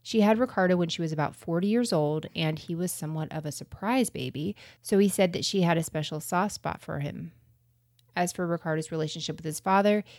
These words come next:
he said that he was close to him as a child and that his father always did right by him and raised him right. But as he got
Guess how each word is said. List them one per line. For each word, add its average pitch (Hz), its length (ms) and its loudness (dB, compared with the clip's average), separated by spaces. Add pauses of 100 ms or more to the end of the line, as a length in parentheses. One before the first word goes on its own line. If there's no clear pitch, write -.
he - 140 -8
said 247 160 4
that 247 100 8
he 226 60 4
was 190 160 2
close 185 280 0
to 247 100 0
him 233 40 4
as 262 160 4
a 311 60 2
child 151 600 2
and 160 140 -2
that 160 80 2
his 160 140 -2
father 160 360 0
always 214 340 4
did 185 140 0
right 156 200 4
by 156 140 0
him 151 360 -2
and 147 160 -6
raised 175 300 4
him 147 180 -6
right. - 320 -10 (400)
But 175 100 -2
as 160 120 2
he 180 80 2
got 165 180 4